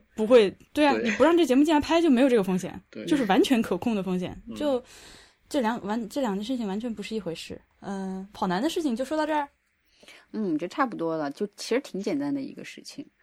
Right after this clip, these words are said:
Speaker 3: 我觉得就是现在网上就越来越多的人越去关注的话，
Speaker 1: 嗯。
Speaker 3: 我们越要保持一个比较，怎么说，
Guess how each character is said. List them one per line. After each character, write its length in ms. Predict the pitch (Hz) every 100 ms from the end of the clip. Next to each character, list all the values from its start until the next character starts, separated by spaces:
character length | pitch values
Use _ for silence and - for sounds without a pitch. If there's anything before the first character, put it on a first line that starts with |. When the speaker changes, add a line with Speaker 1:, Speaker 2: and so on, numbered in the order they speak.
| _ _
Speaker 3:
我 120 | -
觉 140 | 143 151
得 80 | 196
就 100 | 226
是 60 |
现 180 | 214 -
在 100 | 214
网 180 | 151 143
上 240 | 196 165
就 100 | 156 165 -
越 160 | 240
来 180 | 170 135
越 140 | 175 160
多 200 | 185 170
的 100 | 151
人 160 | -
越 160 | 151 156
去 140 | -
关 220 | 151 156
注 180 | 156 151
的 100 | -
话， 180 | - 139
Speaker 1:
嗯。 20 | -
Speaker 3:
我 80 | -
们 100 | -
越 120 | 170
要 200 | - 214
保 160 | - -
持 200 | - -
一 100 | -
个 100 | -
比 180 | - 139
较， 320 | - 104 69 - _ _ _ _ _ _
怎 120 | - -
么 100 | -
说， 240 | - -